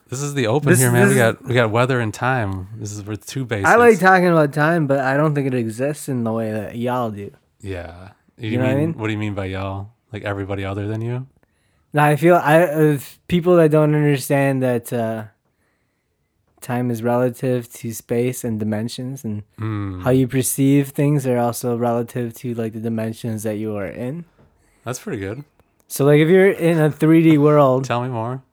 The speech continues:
Speaker 2: like, you know, you can never see in four D, right?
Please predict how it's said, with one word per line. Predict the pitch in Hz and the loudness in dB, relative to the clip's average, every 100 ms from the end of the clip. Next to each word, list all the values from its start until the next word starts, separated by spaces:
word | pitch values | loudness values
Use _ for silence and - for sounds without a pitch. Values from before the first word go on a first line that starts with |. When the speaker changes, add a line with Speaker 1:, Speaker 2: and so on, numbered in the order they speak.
| _ _ _ _ _ _ _ _ _ _ _ _ | _ _ _ _ _ _ _ _ _ _ _ _
Speaker 2:
like, | 131 131 120 120 107 - - | -4 -2 -2 -2 -4 -10 -8
you | 127 | -4
know, | 123 120 | -2 0
you | 123 | 0
can | 123 135 | 0 0
never | 135 135 135 | 2 2 0
see | - 131 | -2 -2
in | 120 113 | -2 -4
four | - 113 107 | -4 -4 -4
D, | 120 104 | -6 -8
right? | 85 104 107 135 | -8 -10 -12 -16